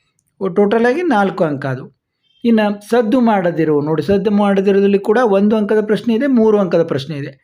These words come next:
ಟೋಟಲ್ ಆಗಿ ನಾಲ್ಕು ಅಂಕ. ಗುರಿ ಪಾಠದಲ್ಲಿ, ಗುರಿ ಪದ್ಯದಲ್ಲಿ ಒಂದು ಅಂಕದ ದೊಡ್ಡ ಪ್ರಶ್ನೆ ಇದೆ, ಅಂದರೆ ಲಾಂಗ್ ಎಸ್-, ಆನ್ಸರ್, ಆ, ಪ್ರಶ್ನೆ. ಈ, ಈಗ ನೋಡಿ, ನೀವು ಬೋಧಿ ವೃಕ್ಷದ ಹಾಡುಗಳಲ್ಲಿ ಲಾಂಗ್ ಆನ್ಸರ್ಗಳನ್ನ ಪ್ರಾಕ್ಟೀಸ್ ಮಾಡಬೇಕು. ಗುರಿ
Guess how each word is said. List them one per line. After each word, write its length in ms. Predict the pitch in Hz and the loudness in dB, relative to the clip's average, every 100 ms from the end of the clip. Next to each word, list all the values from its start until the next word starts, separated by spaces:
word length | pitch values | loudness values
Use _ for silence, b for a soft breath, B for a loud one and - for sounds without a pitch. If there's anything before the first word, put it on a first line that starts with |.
| _ _ _ _ | _ _ _ _
ಟೋಟಲ್ 300 | 196 202 226 | -2 0 2
ಆಗಿ 140 | 247 269 | 2 2
ನಾಲ್ಕು 340 | 214 180 170 147 | 2 0 -2 -6
ಅಂಕ. 200 | 135 143 - 170 | -6 -10 -12 -6
ಗುರಿ 280 | 165 220 254 262 262 | 0 2 2 0 -2
ಪಾಠದಲ್ಲಿ, 520 | 208 196 180 202 202 190 | -2 -2 0 -2 -2 -4
ಗುರಿ 220 | 185 214 | -2 0
ಪದ್ಯದಲ್ಲಿ 540 | 247 226 196 208 226 359 B B B B - | 0 0 2 0 0 -4 B B B B -8
ಒಂದು 340 | 160 208 247 247 | -2 0 2 0
ಅಂಕದ 280 | 226 226 254 190 | 0 0 0 2
ದೊಡ್ಡ 200 | 208 202 | 2 0
ಪ್ರಶ್ನೆ 340 | 226 190 - 151 | 0 -4 -4 -6
ಇದೆ, 120 | 135 | -4
ಅಂದರೆ 220 | 170 254 | -2 0
ಲಾಂಗ್ 340 | 233 196 220 196 | 2 2 2 0
ಎಸ್-, 240 | - - 180 | -2 -6 -4
ಆನ್ಸರ್, 380 | 175 170 - 165 | -2 -2 -2 0
ಆ, 100 | 143 139 135 | 0 -2 -4
ಪ್ರಶ್ನೆ. 320 | 135 170 - 151 b b b b | -4 -4 -4 -12 b b b b
ಈ, 100 | 196 214 214 | 0 0 0
ಈಗ 100 | 202 | -2
ನೋಡಿ, 220 | 196 180 156 - | 0 0 -4 -4
ನೀವು 200 | 185 185 | -2 -2
ಬೋಧಿ 280 | 147 165 220 | 0 2 2
ವೃಕ್ಷದ 360 | 240 226 233 240 | 2 0 0 0
ಹಾಡುಗಳಲ್ಲಿ 600 | 214 208 214 220 214 285 285 - - | 0 0 2 2 2 -2 -4 -10 -6
ಲಾಂಗ್ 320 | 185 185 208 208 | -2 0 0 0
ಆನ್ಸರ್ಗಳನ್ನ 520 | 196 208 190 190 208 | 0 0 0 0 -2
ಪ್ರಾಕ್ಟೀಸ್ 380 | 202 170 - 165 | -2 -2 -4 -6
ಮಾಡಬೇಕು. 400 | 165 147 131 139 269 320 B B B - | -4 -4 -6 -4 -6 -6 B B B -6
ಗುರಿ 340 | 156 208 277 | 0 2 2